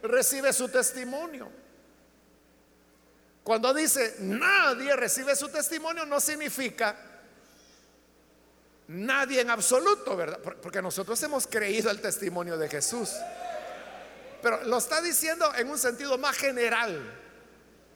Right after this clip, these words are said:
Es decir, el mensaje del Evangelio ha sido rechazado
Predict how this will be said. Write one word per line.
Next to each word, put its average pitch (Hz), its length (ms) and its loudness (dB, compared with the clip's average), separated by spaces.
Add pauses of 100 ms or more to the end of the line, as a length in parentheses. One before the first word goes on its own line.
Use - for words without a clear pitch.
(540)
Es 247 100 0
decir, 277 360 2
el 269 220 4
mensaje 254 880 2
del 330 160 4
Evangelio 160 720 -2 (2500)
ha 214 120 0
sido 202 600 0 (2500)
rechazado 220 720 0